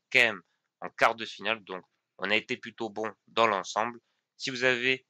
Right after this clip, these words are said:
kiffé cette vidéo, si vous êtes encore présent, je vous remercie. N'hésitez pas à liker et à vous abonner. C'était Fimbu.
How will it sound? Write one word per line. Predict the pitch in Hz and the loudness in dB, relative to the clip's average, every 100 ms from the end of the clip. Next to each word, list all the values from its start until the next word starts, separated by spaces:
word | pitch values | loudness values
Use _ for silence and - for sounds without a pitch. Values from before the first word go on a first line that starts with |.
| _ | _
kiffé | - 123 | -12 -8
cette | 123 117 | -8 -8
vidéo, | 110 117 131 | -8 -6 -6
si | 98 107 | -6 -6
vous | |
êtes | 107 107 | -8 -4
encore | 120 - - | -6 -6 -12
présent, | - 117 110 117 | -6 -4 -2 -4
je | 90 | -6
vous | 87 | -8
remercie. | 85 127 113 - - 113 - _ _ | -2 2 0 -2 -10 -12 -14 _ _
N'hésitez | - 92 - 98 | -16 -16 -8 -4
pas | 98 - | -2 2
à | 139 | 4
liker | 139 107 - 107 131 _ _ | 4 2 0 -2 -2 _ _
et | 87 | -8
à | |
vous | 82 87 135 | -8 -2 4
abonner. | 139 107 101 120 - _ _ | 4 4 -2 -4 -6 _ _
C'était | _ - 147 | _ 2 2
Fimbu. | - 110 104 135 | 2 -4 -8 -14